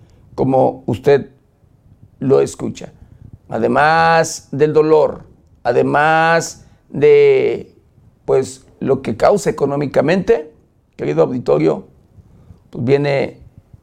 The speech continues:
la muerte, porque arrebata o ha arrebatado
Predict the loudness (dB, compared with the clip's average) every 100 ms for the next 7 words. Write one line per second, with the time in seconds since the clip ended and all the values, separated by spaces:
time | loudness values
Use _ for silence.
0 | -20 _ _ _ _ _ _ -20 -20 _
1 | _ -20 -20 _ -20 _ _ _ _ _
2 | -6 0 2 0 -2 -6 -6 -2 0 2
3 | 0 0 -2 -4 -6 -20 _ _ -4 0
4 | 0 0 -6 -4 -2 0 -2 -4